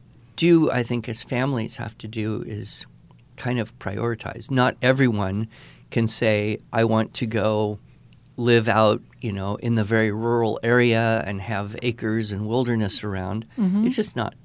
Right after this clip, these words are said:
Speaker 1: possible. It's not
Speaker 2: Mm-hmm.
Speaker 1: practical.
Speaker 2: Mm-hmm.
Speaker 1: But I look at,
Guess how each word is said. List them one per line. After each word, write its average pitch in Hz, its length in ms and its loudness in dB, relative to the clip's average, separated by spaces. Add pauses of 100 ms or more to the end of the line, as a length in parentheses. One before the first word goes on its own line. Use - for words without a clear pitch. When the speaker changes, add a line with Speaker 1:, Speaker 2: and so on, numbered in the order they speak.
(120)
Speaker 1:
possible. 208 540 -8
It's - 140 -16
not - 100 0
Speaker 2:
Mm-hmm. 180 200 2
Speaker 1:
practical. 208 520 -4
Speaker 2:
Mm-hmm. 202 300 -2 (360)
Speaker 1:
But 131 160 4
I 117 140 6
look 120 360 -2
at, 113 300 -2